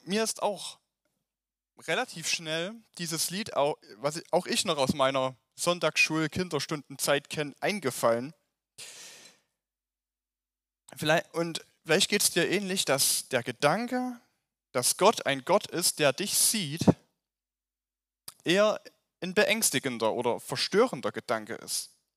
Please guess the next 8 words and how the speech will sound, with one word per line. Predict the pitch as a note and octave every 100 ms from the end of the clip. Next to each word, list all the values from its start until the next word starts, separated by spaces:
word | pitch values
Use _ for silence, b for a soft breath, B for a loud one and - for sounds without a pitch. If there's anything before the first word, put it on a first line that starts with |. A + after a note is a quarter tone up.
| _ _ _ _ _ _ _
Denn | D#3 D3 F#3+ B3 _ _ _ _ _ _ _ _ _ _ -
pass | C3 -
auf, | A#2 D#3+ A3+
kleines | - C3+ B2+ -
Auge, | - C3 C#3 D3+
was | D3 -
du | F3+
siehst. | F3 A3 E3+ - - -